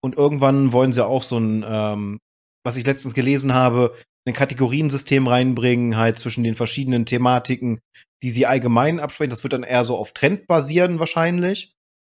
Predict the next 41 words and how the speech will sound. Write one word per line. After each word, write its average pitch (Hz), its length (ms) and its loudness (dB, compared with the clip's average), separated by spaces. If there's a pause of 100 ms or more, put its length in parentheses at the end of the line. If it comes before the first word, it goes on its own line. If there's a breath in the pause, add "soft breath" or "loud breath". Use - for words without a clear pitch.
(140)
weil 120 100 2
das 117 160 0
ist 123 100 -6
ja 127 100 4
das 123 460 0 (120)
Ding 165 260 4
von 175 300 -2
TikTok, 185 520 -2 (480)
auf 120 180 -2
Trendbasis. 156 840 0 (320 loud breath)
Aber 135 160 0
es 139 80 -2
soll 143 120 2
dann 139 100 2
auch 131 120 -2
zum 123 140 -8
Beispiel 117 400 2
die, 110 380 0
die 110 140 -6
Gaming-Kategorien 101 1000 0
geben, 95 280 -2
die 95 100 -6
man 95 240 -4
auswählen 95 440 -8
kann 92 300 -6 (440)
und 107 140 -4
wonach 104 260 -4
suchen 101 260 -14
kann. 87 200 -12 (1000 soft breath)
Vom 165 240 0
Finanziellen 185 680 4
her 190 500 4 (560)
hätte 165 220 2
TikTok - 360 2
auf 139 140 4
jeden 143 160 4
Fall 135 160 4
die 127 80 2
Möglichkeiten 131 540 2
durch 110 140 -4
Tencent. 95 480 -2